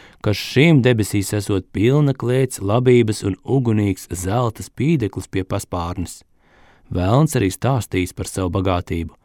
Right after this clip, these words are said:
Šim esot spoža sudraba, sakta un vesela riekša graznu pērļu.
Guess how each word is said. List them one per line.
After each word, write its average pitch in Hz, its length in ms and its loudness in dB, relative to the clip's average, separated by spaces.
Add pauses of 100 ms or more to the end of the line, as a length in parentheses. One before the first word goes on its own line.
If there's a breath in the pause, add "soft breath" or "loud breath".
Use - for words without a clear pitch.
(260 soft breath)
Šim 120 340 4
esot 101 300 -2
spoža 110 440 0
sudraba, 107 540 0 (120)
sakta - 580 -6 (180)
un 92 140 -2
vesela 98 580 -2
riekša 135 480 -2
graznu 92 480 -2
pērļu. 156 520 0